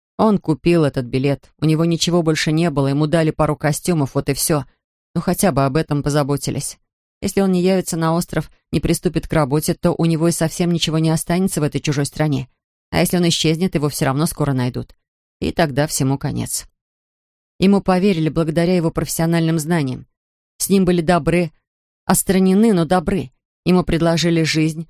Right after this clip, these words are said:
в то время как в его родной стране не предлагали ничего, кроме отчаяния и смерти. И Сайфу было бесконечно стыдно. Он сидел так весь день на этом продуваемом ветром паромном причале, пытаясь растягивать чашку кофе до бесконечности,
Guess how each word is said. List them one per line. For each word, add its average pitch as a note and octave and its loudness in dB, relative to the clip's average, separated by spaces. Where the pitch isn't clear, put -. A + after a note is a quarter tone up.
в - -20
то F3+ 2
время E3+ 2
как D#3+ -2
в E3+ 0
его E3 2
родной D#3+ 0
стране D#3+ 0
не E3 0
предлагали D3+ 0
ничего, D3+ -2
кроме C3 -2
отчаяния B2+ -2
и C3+ -4
смерти. - -8
И - -2
Сайфу F#3 -2
было C3+ 0
бесконечно D#3+ -6
стыдно. A#2 -6
Он F#3+ 4
сидел F#3 2
так D#3+ -2
весь D#3+ 0
день E3 2
на C#3+ 2
этом C3+ -4
продуваемом C#3 0
ветром C3+ -2
паромном C#3 0
причале, C#3 -2
пытаясь - -2
растягивать E3 0
чашку C#3+ -2
кофе F3 -2
до C3+ 0
бесконечности, D3+ -2